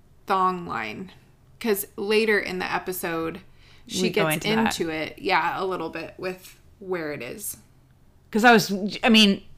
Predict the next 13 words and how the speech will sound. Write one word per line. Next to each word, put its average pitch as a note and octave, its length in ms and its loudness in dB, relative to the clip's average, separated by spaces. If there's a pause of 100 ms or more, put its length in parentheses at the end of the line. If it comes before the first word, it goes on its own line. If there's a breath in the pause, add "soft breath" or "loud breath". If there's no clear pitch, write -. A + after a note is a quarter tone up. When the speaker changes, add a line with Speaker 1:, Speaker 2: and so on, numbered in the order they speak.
(260)
Speaker 2:
she - 360 2
never A#3 240 8
told A3+ 300 6
Speaker 1:
How A3 60 8
would G3 60 10
you F3 100 10
Speaker 2:
him. D#3+ 100 6
Speaker 1:
not? - 280 4
Yeah. A3 300 4 (300)
Speaker 2:
And F#3 120 0
she's F3+ 300 -2
wearing E3 460 0
very F3 600 2